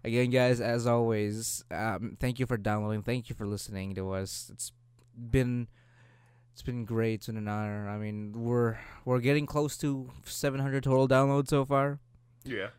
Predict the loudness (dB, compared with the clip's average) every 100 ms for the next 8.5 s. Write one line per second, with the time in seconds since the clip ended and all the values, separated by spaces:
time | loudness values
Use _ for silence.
0 | _ -4 -2 0 2 2 0 -2 -4 0
1 | 0 0 -2 -2 -2 -6 -6 -4 -2 0
2 | 0 -2 -6 -12 -10 -6 -4 -4 -2 -2
3 | -2 -4 -10 -16 _ _ _ _ _ _
4 | _ _ -16 -10 -8 -8 -8 -6 -4 -4
5 | -6 -8 -10 -20 -20 -20 _ -8 -8 -6
6 | -8 -6 -10 -10 -4 -4 -4 -8 -6 -6
7 | -4 -6 -8 -10 -8 -4 -4 -4 -10 -10
8 | -12 -10 -12 -12